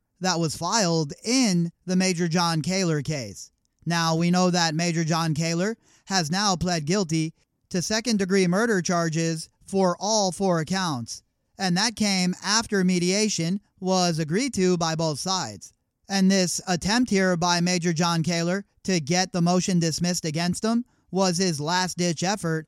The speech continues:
to get out from under these charges before pleading guilty to lesser charges, by the way, than were originally set upon him. Now, he was originally charged with first-degree murder,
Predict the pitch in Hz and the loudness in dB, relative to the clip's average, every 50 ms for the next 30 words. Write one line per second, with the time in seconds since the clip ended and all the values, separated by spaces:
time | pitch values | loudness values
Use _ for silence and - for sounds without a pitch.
0 | _ _ _ - 180 160 185 180 180 180 170 170 170 - 180 170 160 170 214 247 | _ _ _ -4 -2 0 2 2 2 2 2 0 -2 -2 -2 0 2 2 4 4
1 | 233 196 170 175 170 160 143 - 180 165 160 160 151 170 180 202 220 - - _ | 4 4 4 2 2 0 0 0 0 2 2 0 0 0 0 -2 -2 -6 -12 _
2 | _ 170 196 175 151 196 196 190 190 165 165 185 190 180 170 160 160 156 196 240 | _ -2 -2 0 0 2 2 2 2 2 0 0 0 0 0 0 0 2 2 0
3 | 240 185 165 160 165 170 165 - _ _ _ - - 233 233 214 202 185 160 151 | 0 0 0 0 0 -2 -4 -8 _ _ _ -2 2 4 4 6 6 4 4 4
4 | 170 214 254 - 247 190 170 - 190 170 170 160 151 165 147 135 170 170 160 147 | 2 2 2 2 0 0 0 0 0 0 2 0 0 -2 -2 -2 -2 -2 -2 -2
5 | 147 156 180 208 208 180 165 156 147 - _ _ _ - 202 202 196 190 196 196 | -2 -2 0 0 0 -2 -2 -4 -8 -10 _ _ _ -4 0 0 2 4 4 4
6 | 190 185 175 165 160 170 220 247 220 226 190 175 170 170 165 165 170 - _ _ | 4 4 2 2 2 2 0 2 2 2 0 2 0 0 0 -2 -4 -6 _ _
7 | _ - - - 190 175 156 131 143 175 202 190 165 131 104 87 - _ _ _ | _ -10 -4 -2 -2 -2 -2 -2 -4 -2 -2 -2 -2 -4 -6 -10 -12 _ _ _
8 | _ _ _ _ _ _ _ _ _ - 170 180 180 175 175 196 202 196 180 160 | _ _ _ _ _ _ _ _ _ -4 -2 0 2 4 4 4 4 4 4 4
9 | 185 185 185 196 190 180 196 190 185 185 170 147 - 175 175 180 190 208 190 175 | 2 2 2 2 2 2 2 2 2 2 2 0 0 0 2 2 2 0 0 -2
10 | 165 175 165 139 - - 185 196 175 - - 165 185 180 175 165 165 170 185 196 | -2 -2 -2 -4 -4 -4 -4 -4 -2 -4 -4 -2 0 0 2 2 2 0 0 0
11 | 226 240 | -2 -4